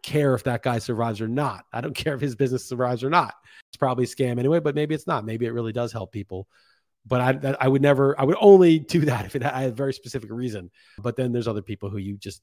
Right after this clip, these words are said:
subscribe to 'cause you're like, "I want this discussion to continue." Um, and on that note, one of the listeners to this podcast who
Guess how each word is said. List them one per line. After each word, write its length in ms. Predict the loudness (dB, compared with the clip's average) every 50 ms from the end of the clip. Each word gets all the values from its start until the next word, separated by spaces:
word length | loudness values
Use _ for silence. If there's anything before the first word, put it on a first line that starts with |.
| _ -20
subscribe 400 | -18 -18 -14 -10 -10 -10 -10 -10
to 80 | -14
'cause 160 | -12 -12 -10 -8
you're 80 | -10
like, 140 | -10 -10 -8 -4
"I 140 | 0 0 2
want 320 | 2 0 0 -2 -4 -6
this 220 | -8 -8 -8 -10
discussion 640 | _ _ -16 -14 -10 -6 -4 -4 -4 -4 -8 -10 -10 -10
to 260 | -8 -8 -6 -8 -8 _
continue." 380 | -14 -18 -14 -10 -10 -10 -10 -10 _ _ _ _ _ _ _ _ _ _ _ -20 -20 _ _ -16 _ -4
Um, 220 | -2 -2 0 0
and 100 | 4 4
on 140 | 6 6 6
that 180 | 4 2 4
note, 340 | 8 8 10 10 8 6 0 -8 _ _ _ _ _ _ _ _ _ _ _ _ _
one 160 | -4 -2 0
of 40 | 2
the 40 | 2
listeners 320 | 0 0 0 -2 -4 -2
to 60 | -2 -6
this 120 | -6 -4
podcast 520 | -2 -2 -2 -2 -4 -4 -6 -6 -6 -4
who 260 | -4 -2 -2 -2 -4